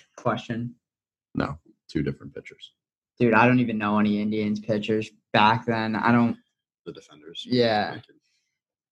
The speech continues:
Speaker 1: I mean,
Speaker 2: Guardians.
Speaker 1: yeah, sorry, the Guardians.
Speaker 3: Guardians. I
Speaker 1: Yeah,
Speaker 3: thought they were
Speaker 1: sorry,
Speaker 3: Defenders.
Speaker 1: my bad.
Speaker 2: Defenders.
Speaker 3: I thought it was the Defenders.
Speaker 1: Sorry, the football team.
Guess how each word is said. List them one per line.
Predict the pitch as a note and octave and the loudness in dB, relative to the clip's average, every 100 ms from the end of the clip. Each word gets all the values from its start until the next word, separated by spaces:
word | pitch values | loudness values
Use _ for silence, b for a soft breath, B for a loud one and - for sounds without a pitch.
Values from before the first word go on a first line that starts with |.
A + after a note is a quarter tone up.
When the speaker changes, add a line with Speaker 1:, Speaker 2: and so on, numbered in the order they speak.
| - | 0
Speaker 1:
I | C3+ | 2
mean, | C#3+ | 4
Speaker 2:
Guardians. | A#2+ A#2+ | 2 0
Speaker 1:
yeah, | B2+ A#2 | 2 2
sorry, | A2+ B2 A2 A2+ | 2 0 -2 -2
the | |
Guardians. | A2 A2 A2 A2 G#2+ G#2+ | -2 0 0 0 0 0
Speaker 3:
Guardians. | - - | -2 0
I | A#2 | 2
Speaker 1:
Yeah, | A2 | 4
Speaker 3:
thought | A2 | 2
they | G#2 | 0
were | F#2 | 0
Speaker 1:
sorry, | F#2+ A#2 | 0 0
Speaker 3:
Defenders. | - - | -2 -2
Speaker 1:
my | A#2 A#2 | 0 4
bad. | A#2 A#2 | 4 6
Speaker 2:
Defenders. | A2+ F#2+ G2 G2+ - | 4 6 2 2 -2
Speaker 3:
I | |
thought | F#2+ C3 | 2 4
it | |
was | C3+ | 4
the | B2 | 2
Defenders. | B2 - F2 F#2 D#2+ - D#2+ _ | 0 -2 -12 -12 -14 -20 -20 _
Speaker 1:
Sorry, | - A2 G#2+ | -12 -10 -12
the | _ | _
football | A#2+ A#2+ G#2+ | -16 -14 -16
team. | G#2+ A2+ | -18 _